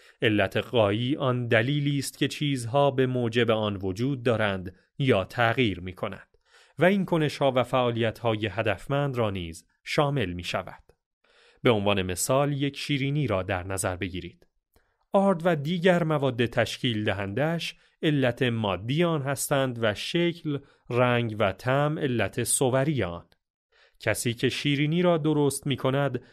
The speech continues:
علت فاعلی و خورده شدن هم هدف غایی آن است. همهٔ اینها در کنار هم باعث می‌شود که این چیز را شیرینی بنامیم. ارسطو اعتقاد داشت که دنیای طبیعی یک محرک اصلی دارد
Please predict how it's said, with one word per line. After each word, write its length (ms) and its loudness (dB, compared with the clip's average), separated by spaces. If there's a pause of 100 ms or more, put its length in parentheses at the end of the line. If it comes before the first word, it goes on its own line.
(140)
علت 440 2
فاعلی 680 0
و 120 4
خورده 420 0
شدن 380 -2
هم 400 -4 (220)
هدف 380 -2
غایی 540 2
آن 200 -8
است. 400 -10 (540)
همهٔ 300 0
اینها 420 0
در 180 2
کنار 400 -2
هم 420 -2 (260)
باعث 360 2
می‌شود 480 -2
که 120 -2
این 180 -2
چیز 380 -2
را 240 0
شیرینی 560 -2
بنامیم. 480 -12 (1700)
ارسطو 420 0
اعتقاد 540 2
داشت 340 0
که 80 2
دنیای 640 0
طبیعی 680 -2
یک 320 -2
محرک 560 -2
اصلی 460 -2
دارد 480 -2